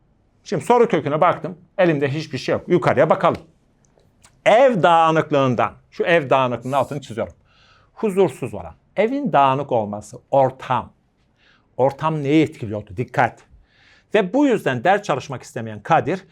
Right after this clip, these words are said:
bu durumu annesiyle paylaşmış. Anne ev ortamını düzenleyerek Kadir'in ders çalışmasına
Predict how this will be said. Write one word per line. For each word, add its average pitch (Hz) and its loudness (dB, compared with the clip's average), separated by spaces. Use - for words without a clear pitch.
bu 254 -2
durumu 135 0
annesiyle 160 0
paylaşmış. 113 -6
Anne 214 -2
ev 202 2
ortamını 175 -2
düzenleyerek 127 -4
Kadir'in 156 -4
ders 175 -2
çalışmasına 120 -8